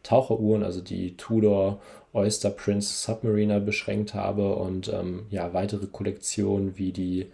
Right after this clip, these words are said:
Oyster Date, also die Chronographen und so weiter erstmal ausgeklammert habe. Wenn ihr daran Interesse habt,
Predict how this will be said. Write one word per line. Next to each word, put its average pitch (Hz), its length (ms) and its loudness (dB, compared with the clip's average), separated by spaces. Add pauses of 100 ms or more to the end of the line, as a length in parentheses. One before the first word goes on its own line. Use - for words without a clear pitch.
(100)
Oyster 98 440 0
Date, 101 500 0
also 92 140 -4
die 95 100 -6
Chronographen 98 880 -4
und 101 160 -8
so 90 160 -8
weiter 92 340 -4
erstmal 92 360 -4
ausgeklammert 113 720 0
habe. 110 160 -2
Wenn 117 160 8
ihr 123 80 6
daran 110 280 4
Interesse 104 540 -2
habt, - 420 -10